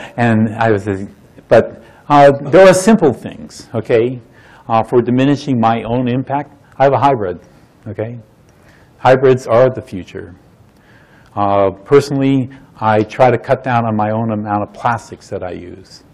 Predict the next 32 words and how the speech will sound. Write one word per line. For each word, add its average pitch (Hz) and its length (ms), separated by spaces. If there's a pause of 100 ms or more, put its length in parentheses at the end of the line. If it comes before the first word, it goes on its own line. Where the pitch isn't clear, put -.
(180)
Single-use 131 580
plastics 113 560
are 95 160 (120)
really 101 220
bad 98 320
news. 95 400 (480)
If - 160
you 95 60
go 117 180
to 110 400 (280)
Panera 117 380
Bread, 113 360
don't 98 200
take 104 220
the - 60
plastic 110 480
straws. 95 680 (560)
You 117 80
know, 104 60
that's 104 200
the 107 60
simple 104 320
things. 92 560
I 117 60
mean, 117 100
you 139 80
can 143 140
have 143 320
your 117 160
own 120 160
small 113 460
impact. 107 560